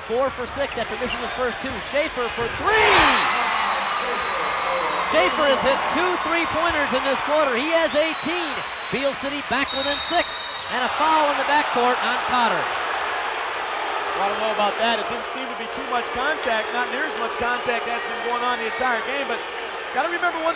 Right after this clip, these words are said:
Speaker 2: thing about Beal City, Rick. They've been in the finals before. Three of the players were starters as juniors last year. When they lost to Northport, they're back as seniors.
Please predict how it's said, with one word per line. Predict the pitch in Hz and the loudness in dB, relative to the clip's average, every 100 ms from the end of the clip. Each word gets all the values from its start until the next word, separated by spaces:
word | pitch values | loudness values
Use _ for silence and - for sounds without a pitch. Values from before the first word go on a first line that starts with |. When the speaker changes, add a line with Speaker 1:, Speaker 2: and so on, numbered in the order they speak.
| 330 | 0
Speaker 2:
thing | 349 | 0
about | 294 269 - | 2 2 2
Beal | 302 294 | -2 -2
City, | - 339 233 | 0 -2 0
Rick. | 220 226 - - - | -2 -2 -6 -6 -2
They've | 269 330 | 0 0
been | 349 | 0
in | 349 | 0
the | 277 | -2
finals | - 277 254 226 | 0 0 0 -2
before. | 226 220 247 214 151 - - 170 | -6 -6 -2 0 0 -4 -8 -6
Three | 254 381 | -4 -2
of | 370 | -2
the | 320 | 0
players | 320 320 285 - | 2 2 0 -4
were | |
starters | 247 - 294 320 285 | -6 0 2 2 -2
as | 247 233 - | -6 -6 -8
juniors | 320 311 240 247 | -10 -8 -8 -4
last | 254 240 - 240 | -2 -2 -4 -4
year. | 220 | -4
When | 220 - 190 185 208 | -4 -6 -6 -4 -2
they | 302 | 0
lost | 285 311 - 277 | 2 2 0 -6
to | 240 | -2
Northport, | 302 302 - 220 | -2 -2 -2 -4
they're | 214 202 196 | -2 -4 0
back | 277 311 | 0 0
as | 294 | -6
seniors. | - 320 294 240 | -6 -6 -6 -6